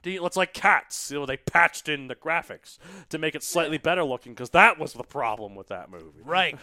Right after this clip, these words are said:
Speaker 1: <laughs>
Speaker 2: That
Speaker 1: Like, uh, like, it's amazing how with that movie, it would have been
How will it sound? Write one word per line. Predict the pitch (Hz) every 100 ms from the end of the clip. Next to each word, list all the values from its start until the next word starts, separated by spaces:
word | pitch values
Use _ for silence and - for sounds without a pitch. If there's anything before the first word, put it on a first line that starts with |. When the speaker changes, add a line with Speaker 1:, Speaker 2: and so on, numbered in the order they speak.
| -
Speaker 1:
<laughs> | 151 151
Speaker 2:
That | 185 214 214
Speaker 1:
Like, | 170 - - _ -
uh, | 165 151 127
like, | 170
it's | 202 220
amazing | 247 269 226 190
how | 160 156
with | 143
that | 139 127
movie, | 117 120 104 92 90 _ _
it | 165 165
would | 233
have | 247 -
been | 165 156 143 127